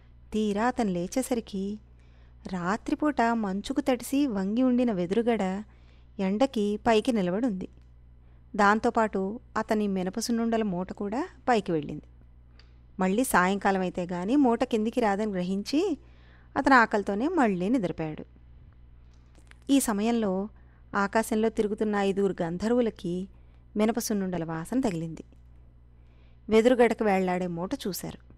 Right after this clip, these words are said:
దాన్ని విప్పి అందులో ఉన్న ఐదు సున్నుండలు ఐదుగురు తిన్నారు. చెరువుగట్టున నిద్రపోయే మనిషిని చూసి అతని బీదస్థితికి జాలిపడి, సున్నుండలకు బదులుగా ఒక చిన్న పెట్టెను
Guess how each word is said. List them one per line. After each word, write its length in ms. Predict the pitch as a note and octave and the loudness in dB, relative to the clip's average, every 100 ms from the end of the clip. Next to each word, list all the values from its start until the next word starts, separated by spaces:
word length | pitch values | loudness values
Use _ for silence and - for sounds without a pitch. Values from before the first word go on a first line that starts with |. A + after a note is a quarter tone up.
| - - - - - - F#3+ | -20 -20 -20 -20 -20 -10 -2
దాన్ని 260 | G3 G3 | 0 0
విప్పి 480 | F3 E3 - D4 G4+ - - - - - | -4 -6 -2 -2 -2 -8 -20 -20 -14 -4
అందులో 340 | A3+ A3 A3 | 0 2 2
ఉన్న 160 | A3 G#3+ | 2 0
ఐదు 340 | F#3+ F#3 G3+ | -2 -2 -2
సున్నుండలు 680 | G#3+ G#3 G3+ G3 G3 A3 A#4+ - - - - | -4 -6 -4 -4 -4 -4 -4 -8 -20 -10 0
ఐదుగురు 420 | A#3 F#3 F3+ G#3+ | 2 2 0 -2
తిన్నారు. 400 | D#4 G3+ E3 D#3 - - - - - - - - - - - - | -2 -4 -6 -12 -18 -20 -20 -20 -20 -20 -20 -20 -20 -20 -20 -2
చెరువుగట్టున 480 | A3 A3 A#3 B3 B3 | 2 4 4 2 2
నిద్రపోయే 480 | A#3+ A#3 A3 G#3+ G#3 | 0 0 0 0 0
మనిషిని 500 | G3 E3+ F#3+ - A#3+ - | -2 -4 -4 0 -2 -2
చూసి 420 | F#3 - D4+ F4 - - - - - - | -8 -4 -4 -4 -8 -18 -20 -20 -14 -8
అతని 260 | G#3 G3+ | -4 -2
బీదస్థితికి 720 | F3+ F#3 F#3+ A3+ - A3 - G3 | 0 0 0 -2 -4 -8 -6 -6
జాలిపడి, 800 | F#3 E3 F3+ F#3+ E3 E3+ F3 - - - - - - | -4 -4 -4 -4 -4 -4 -8 -10 -20 -20 -20 -20 -12
సున్నుండలకు 600 | - B3 C4 C4 C4 B3+ | -2 2 4 6 4 4
బదులుగా 600 | G3+ F#3 F#3+ F3+ F3+ - - - - - - - | 0 0 0 0 0 -4 -10 -20 -20 -20 -16 -8
ఒక 120 | A3+ | -4
చిన్న 400 | A#3 - A3+ A#3+ | -4 -2 0 0
పెట్టెను 800 | A#3 G#3+ F#3+ - C4+ G#3 G#3+ A#3+ | 0 -2 0 4 4 4 -2 -6